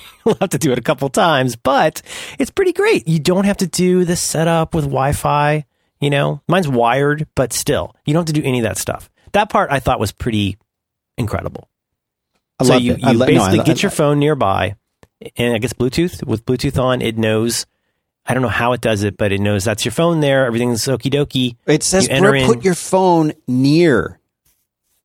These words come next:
Speaker 2: the Apple
Speaker 1: Near the
Speaker 2: T V."
Speaker 1: Apple, Apple
Speaker 2: So you,
Speaker 1: T V.
Speaker 2: you, you put it near the Apple T V, and I guess it's, it, that's how it knows which phone to pull the stuff from. And, but what I thought was really neat, and I will say, I got this delivered to my,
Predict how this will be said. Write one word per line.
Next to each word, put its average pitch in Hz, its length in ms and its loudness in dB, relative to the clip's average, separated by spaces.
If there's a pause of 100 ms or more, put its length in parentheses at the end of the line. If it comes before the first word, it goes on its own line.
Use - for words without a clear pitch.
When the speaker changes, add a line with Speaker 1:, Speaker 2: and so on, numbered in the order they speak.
(320)
Speaker 2:
the 131 140 4
Apple 123 180 4
Speaker 1:
Near 127 80 4
the 120 80 0
Speaker 2:
T 107 60 2
V." 117 80 2
Speaker 1:
Apple, 127 120 0
Apple 123 140 2
Speaker 2:
So 165 100 2
you, 170 180 4
Speaker 1:
T 180 60 0
V. 147 60 -2
Speaker 2:
you, 170 140 2
you 143 320 -2 (120)
put 208 300 2
it 143 120 0
near 208 300 4
the 180 140 2
Apple 160 240 2
T 143 240 0
V, 190 240 -4
and 131 120 0
I 135 80 2
guess 127 280 0
it's, 143 240 -4 (140)
it, 120 320 -2
that's 113 260 0
how 127 160 4
it 123 80 2
knows 123 380 2
which 127 240 -2
phone 156 600 -2
to 147 120 -8
pull 175 240 0
the 175 80 0
stuff - 240 -2
from. 226 380 0
And, 127 280 0 (400)
but - 180 0
what 127 260 0
I 151 200 4
thought 330 220 0
was 185 160 0
really 135 220 4
neat, 104 180 2
and 110 80 2
I - 20 2
will 127 120 2
say, 120 160 0
I 113 160 0
got 131 300 0
this 170 180 0
delivered 117 440 0
to 117 140 -2
my, 98 460 2